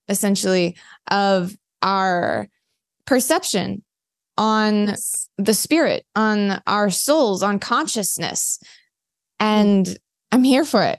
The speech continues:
Speaker 1: it. <laughs>
Speaker 2: And, and you know what? God, this is what I, this is the word I have for you. God will supernaturally, you know, expand your platform. This is the thing. Expand your platform because,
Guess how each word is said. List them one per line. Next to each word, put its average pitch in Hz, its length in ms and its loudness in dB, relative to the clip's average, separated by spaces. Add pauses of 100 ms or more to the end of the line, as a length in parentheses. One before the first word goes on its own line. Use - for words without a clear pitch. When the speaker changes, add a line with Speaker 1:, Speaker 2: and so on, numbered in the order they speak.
(180)
Speaker 1:
it. 349 680 0
<laughs> - 100 -18 (840)
Speaker 2:
And, 277 220 6
and 262 160 4
you 277 100 6
know 285 160 6
what? 269 300 0 (520)
God, 262 460 4
this 277 160 2
is 285 160 2
what 240 200 4
I, 240 280 2
this 262 240 2
is 294 120 4
the 233 100 4
word 214 260 2
I 208 40 0
have 202 340 -2
for - 80 -2
you. 185 380 2 (640)
God 269 560 2
will 220 280 2
supernaturally, 214 1120 0 (500)
you 233 180 4
know, 214 280 2 (160)
expand 240 640 2
your 220 120 2
platform. - 640 -8 (160)
This 226 200 2
is 202 140 -2
the 185 80 -2
thing. - 240 -8 (160)
Expand 254 840 2
your 220 160 0
platform - 580 -10
because, 220 400 0